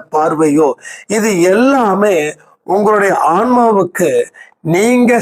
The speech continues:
செய்யக்கூடிய அழுக்கான வேலைகள்.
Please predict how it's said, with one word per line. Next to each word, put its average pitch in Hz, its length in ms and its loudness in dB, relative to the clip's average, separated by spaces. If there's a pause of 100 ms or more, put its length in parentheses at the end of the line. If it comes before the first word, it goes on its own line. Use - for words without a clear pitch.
(140)
செய்யக்கூடிய 196 840 0 (760)
அழுக்கான 170 720 0
வேலைகள். 131 580 -4